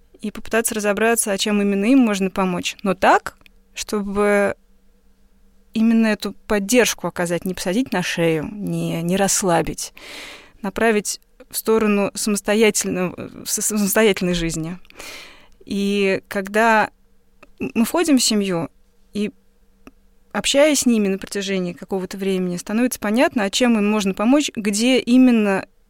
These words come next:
их состояние просело, ну, в, в первую очередь, психологическое и материальное. А,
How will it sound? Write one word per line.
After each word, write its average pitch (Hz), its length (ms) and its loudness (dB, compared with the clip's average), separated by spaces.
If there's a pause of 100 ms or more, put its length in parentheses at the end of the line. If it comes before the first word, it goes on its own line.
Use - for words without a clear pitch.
их - 400 -4 (320)
состояние 214 840 2 (180)
просело, 190 680 0 (360)
ну, 190 160 -8
в, 196 200 -10
в - 40 -12
первую 190 280 -2
очередь, - 480 -4
психологическое 185 760 -4
и 180 40 0
материальное. 180 680 -2 (760)
А, 175 380 -4